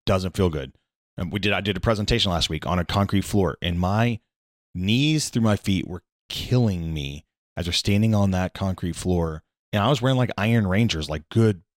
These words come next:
like, hardcore boots, and they hurt. So it's not comfortable. I have a, a project that historically I've gone back to three times because of forensics, new house, new build,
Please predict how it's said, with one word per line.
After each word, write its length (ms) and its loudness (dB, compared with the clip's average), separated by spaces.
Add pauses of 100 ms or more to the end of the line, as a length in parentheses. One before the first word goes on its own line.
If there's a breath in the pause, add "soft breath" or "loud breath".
(120)
like, 200 2
hardcore 560 -2
boots, 360 0 (540)
and 80 -2
they 80 2
hurt. 300 0 (560)
So 220 0
it's 140 -4
not 200 0
comfortable. 580 -4 (320)
I 160 0
have 340 0
a, 240 2 (120)
a 80 2
project 500 0
that 120 0
historically 920 0
I've 140 -2
gone 200 2
back 220 0
to 180 -2
three 280 -2
times 640 -2
because 240 -4
of 80 -8
forensics, 540 0 (400)
new 200 2
house, 360 0
new 120 4
build, 420 2